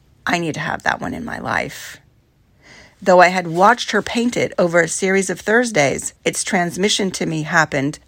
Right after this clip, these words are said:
not then, but in that particular moment. She called it Looking for Blue Skies, and she painted it just after the presidential election in two thousand sixteen, channeling her intense feelings into it.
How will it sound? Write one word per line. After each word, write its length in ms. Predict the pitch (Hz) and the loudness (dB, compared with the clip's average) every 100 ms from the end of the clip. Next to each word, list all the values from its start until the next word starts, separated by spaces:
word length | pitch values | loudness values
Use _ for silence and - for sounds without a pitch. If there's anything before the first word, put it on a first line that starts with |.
| _ _ - | _ _ -4
not 360 | 175 185 214 | 2 2 4
then, 440 | 240 240 147 160 180 _ _ - | 4 4 2 -4 -8 _ _ -4
but 160 | 170 - | -2 -2
in 200 | 175 170 | -2 -2
that 300 | 165 156 - | 2 2 2
particular 500 | - - - 156 147 | -4 -14 -8 -6 -4
moment. 600 | 156 160 - - - - _ _ _ _ _ _ _ _ _ _ | -2 -4 -6 -10 -14 -18 _ _ _ _ _ _ _ _ _ _
She 160 | - 220 | -2 0
called 260 | - 240 | 4 4
it 100 | 233 | 4
Looking 360 | 190 202 214 190 | 2 0 0 -4
for 160 | 180 165 | -2 -2
Blue 260 | 170 175 | 0 0
Skies, 560 | - 180 160 135 - - - | 0 4 6 4 2 -6 -6
and 140 | 170 | -4
she 100 | 180 | -4
painted 420 | 160 190 185 175 | -4 -2 -2 -2
it 120 | 165 | -2
just 320 | - 180 196 - | 2 2 4 2
after 280 | 175 - 170 | 2 2 -6
the 80 | 151 | -4
presidential 680 | - 170 165 160 151 147 | -4 -4 -2 -4 -6 -6
election 440 | 151 156 156 - 131 | 0 0 0 -4 -6
in 240 | 156 156 | -6 -6
two 180 | - - | -8 -6
thousand 400 | - 156 - 170 | -2 -2 -4 -8
sixteen, 640 | - - - 190 165 156 - - - - - - - | -8 -8 -4 -2 -2 -4 -8 -18 -20 -20 -20 -20 -2
channeling 460 | 226 202 190 170 156 | 2 4 4 0 -2
her 140 | 165 | -2
intense 560 | 151 147 202 190 143 - | -2 -2 -2 -4 -4 -6
feelings 480 | 180 165 - 156 | -4 -4 -6 -6
into 240 | - - - | -8 -8 -4
it. 260 | 57 - | -4 -4